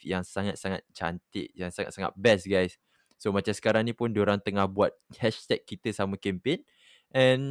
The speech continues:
yeah, nanti, nantikan apa yang Umbrella akan sajikan untuk korang sempena hashtag kita sama, guys, eh. So, P E, any last word for this episode?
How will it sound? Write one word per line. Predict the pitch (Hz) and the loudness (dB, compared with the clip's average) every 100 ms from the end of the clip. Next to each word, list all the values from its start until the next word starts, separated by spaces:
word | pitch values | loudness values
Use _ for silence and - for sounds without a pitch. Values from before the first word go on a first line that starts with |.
| 139 143 127 - _ | -6 -6 -10 -14 _
yeah, | - 151 101 82 _ _ _ | -2 -2 -2 -8 _ _ _
nanti, | 98 101 - 95 85 _ _ _ | -4 -4 -6 -10 -10 _ _ _
nantikan | 98 95 - 117 85 - | -6 -6 -6 -6 -4 -4
apa | - - 107 | -6 -2 -2
yang | 90 | -2
Umbrella | 92 95 101 101 80 | -2 -4 -4 -2 -2
akan | - 95 | -4 -4
sajikan | 95 101 117 107 85 | -4 -4 -2 0 0
untuk | - | -2
korang | 95 95 87 104 | 2 2 2 -2
sempena | - - 92 87 85 | -4 -4 -2 -2 -2
hashtag | 90 120 - - 90 - | 0 -4 -2 -2 -2 -4
kita | - - 90 | -10 -4 -2
sama, | 82 82 80 | 0 0 -2
guys, | 78 80 85 | -2 0 0
eh. | 104 - _ _ _ | -4 -6 _ _ _
So, | - 120 117 110 | 6 8 8 6
P | 123 | 2
E, | 127 123 - | -2 -4 -2
any | 107 110 | 0 2
last | 113 - | 2 2
word | 135 - | 0 2
for | 98 | 0
this | 95 143 170 | 2 0 0
episode? | - 123 127 117 | 0 -2 0 2